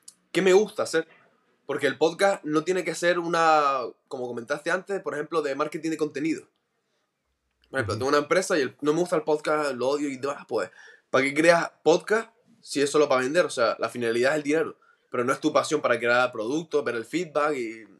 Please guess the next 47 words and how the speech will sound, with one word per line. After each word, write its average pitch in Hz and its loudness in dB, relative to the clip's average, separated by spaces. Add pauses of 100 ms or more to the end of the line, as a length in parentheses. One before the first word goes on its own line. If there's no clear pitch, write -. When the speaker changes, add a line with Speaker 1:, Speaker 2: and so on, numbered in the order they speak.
Speaker 1:
y 107 -18
como 110 -8
crear 120 -4
esos 110 -2
Speaker 2:
Ujú. 107 -8
Speaker 1:
episodios. 110 -8 (640)
Eh, 123 4
sería 139 2 (840)
que 110 -14
lo 117 -8
hagas 135 -4
porque 135 -6
te 113 -6
nace 147 -6 (140)
y 135 -12
te 123 -4
hace 147 -4
conectarte 143 -2
más 135 -2
contigo 127 -4
mismo, 175 -2 (720)
¿sí? - -6
Y 120 -4
que 113 4
aprendas 131 2
y - 0
Speaker 2:
Ujú. 123 0
Speaker 1:
disfrutes 135 0
haciéndolo. 143 -2
Y 127 -6
si 131 0
a 127 4
raíz 151 6
de 151 8
eso 95 -4 (400)
te 123 -4
da 139 4
muy 156 2
bien, 139 0
a 104 -4
la 110 -6
gente 139 -4
le 143 2
gusta, 135 -4
tienes 135 -6
descargas 135 -4
y 107 -4